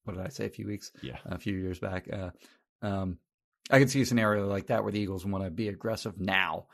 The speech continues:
Speaker 2: Mm-hmm.
Speaker 1: And also, like, if you trade for a guy now, he can help you earlier than, you know, week eight, week nine, whatever the trade deadline
Speaker 2: Yep.
Speaker 1: is. Um, Brian Burns would be really an incredible addition <laughs> to,
Speaker 2: Mm-hmm.
Speaker 1: uh, to the pass rush.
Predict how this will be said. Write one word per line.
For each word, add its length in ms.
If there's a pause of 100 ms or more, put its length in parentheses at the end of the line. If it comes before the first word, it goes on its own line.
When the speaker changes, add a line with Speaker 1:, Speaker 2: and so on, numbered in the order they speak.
(120)
Speaker 2:
Mm-hmm. 160
Speaker 1:
And 160
also, 400
like, 200
if 80
you 100
trade 260
for 140
a 40
guy 160
now, 240
he 140
can 180
help 260
you 200
earlier 580 (400)
than, 400 (520)
you 100
know, 140
week 380
eight, 240
week 160
nine, 180
whatever 300
the 80
trade 240
deadline 240
Speaker 2:
Yep. 140
Speaker 1:
is. 180 (420)
Um, 380 (540)
Brian 260
Burns 340
would 140
be 420 (520)
really 380
an 60
incredible 520
addition 460
<laughs> 0
to, 180
Speaker 2:
Mm-hmm. 420
Speaker 1:
uh, 240 (340)
to 80
the 100
pass 300
rush. 360